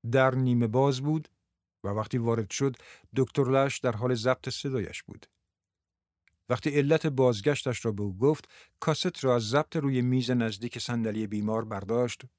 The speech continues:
و آن را به او داد. گفت: "هفتهٔ بعد می‌بینمت." روشن بود بعد از اینکه بار اول مطب را ترک کرده بود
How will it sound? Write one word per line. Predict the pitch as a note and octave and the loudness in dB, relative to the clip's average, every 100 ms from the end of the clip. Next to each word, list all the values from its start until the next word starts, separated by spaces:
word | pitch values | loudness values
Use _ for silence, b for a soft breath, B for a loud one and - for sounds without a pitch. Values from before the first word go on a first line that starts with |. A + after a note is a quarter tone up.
| _ G#2+ | _ -2
و | |
آن | A2+ A2+ | 0 0
را | G#2+ | -2
به | F#2+ | -6
او | D#2+ - | -10 -12
داد. | - - - _ _ _ _ _ _ _ _ _ - | -18 -20 -20 _ _ _ _ _ _ _ _ _ 2
گفت: | C3 C3+ - - _ _ _ _ - | 2 2 -2 -20 _ _ _ _ -10
"هفتهٔ | F2+ - D#3+ | -8 0 0
بعد | C3+ B2+ B2 - B2 | 2 2 0 -4 -4
می‌بینمت." | G#2+ D#2 - - - _ _ _ _ _ _ _ b b b b b b b b _ - | -4 -6 -16 -20 -20 _ _ _ _ _ _ _ b b b b b b b b _ 2
روشن | D#3+ - G3 E3 | 2 4 4 4
بود | C3+ A#2 - _ | 2 -2 -8 _
بعد | B2+ D3 D3+ | 4 4 4
از | C3+ | 2
اینکه | D3 C3+ C#3 | 2 2 -2
بار | A#2+ C3+ C3 | 2 4 4
اول | A#2+ A2 C3 B2 | 2 2 2 2
مطب | A#2 A2 B2+ A#2 | 2 -2 -4 -4
را | A#2 | -4
ترک | - C3 C3 - | -2 0 0 -2
کرده | B2+ A#2 A2 | -6 -4 -2
بود | B2 E3+ - | 0 -2 -4